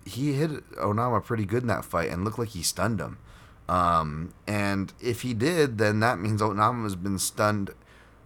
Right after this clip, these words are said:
uh, visibly stunned in the first round, 'cause his defense is, uh, you know, again, offensively,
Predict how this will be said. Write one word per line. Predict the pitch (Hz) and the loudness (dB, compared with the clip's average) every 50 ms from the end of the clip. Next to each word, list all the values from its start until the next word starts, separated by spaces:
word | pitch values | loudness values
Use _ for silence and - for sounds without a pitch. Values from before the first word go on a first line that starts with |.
| - - | -10 0
uh, | - 98 101 95 92 90 87 90 | 2 4 4 4 4 4 2 2
visibly | 87 92 117 135 135 131 110 110 107 95 | 2 2 2 2 2 2 2 2 2 2
stunned | - - 117 107 98 92 92 85 - - | 2 2 2 4 4 4 2 -2 -4 -4
in | 95 107 107 | -2 -2 0
the | 104 92 | 0 -2
first | - - 113 107 98 - - | 0 2 4 4 4 2 2
round, | 92 98 104 110 101 90 80 78 78 76 - - | 2 2 4 4 4 4 2 0 -2 -6 -8 -8
'cause | - 113 120 | -6 -4 -2
his | 131 127 | -2 -2
defense | 117 165 208 202 - 240 214 147 | -2 -2 -4 0 0 0 0 0
is, | 127 117 113 | 0 -2 -2
uh, | 117 - 98 | -4 -4 -6
you | 104 110 127 | -8 -4 -4
know, | 110 104 - - - - | -4 -4 -6 -16 -18 -8
again, | - 120 131 147 127 - - - | -6 0 2 2 0 0 0 2
offensively, | 104 123 156 170 - - 139 117 110 - - 98 85 - - 76 71 69 - | 4 6 6 4 4 6 4 6 6 4 0 -2 -2 -4 -8 -10 -10 -10 -12